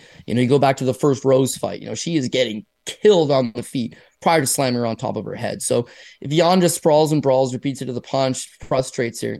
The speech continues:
yeah, she can win this fight. And I'm kinda leaning towards she could pull it out, but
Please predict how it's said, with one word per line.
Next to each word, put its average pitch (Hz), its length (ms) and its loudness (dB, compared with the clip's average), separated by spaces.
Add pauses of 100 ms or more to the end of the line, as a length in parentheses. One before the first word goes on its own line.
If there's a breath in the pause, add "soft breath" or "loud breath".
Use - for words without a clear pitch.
yeah, 135 360 0 (100)
she 160 100 -4
can 135 140 -4
win 117 160 -2
this 107 180 -8
fight. 110 400 -6
And 131 100 -6
I'm 131 80 -4
kinda 151 240 -4
leaning 143 280 0
towards 131 240 -6
she - 100 -12
could - 180 -16
pull 123 200 0
it 117 80 -2
out, 117 280 -2
but 110 220 -6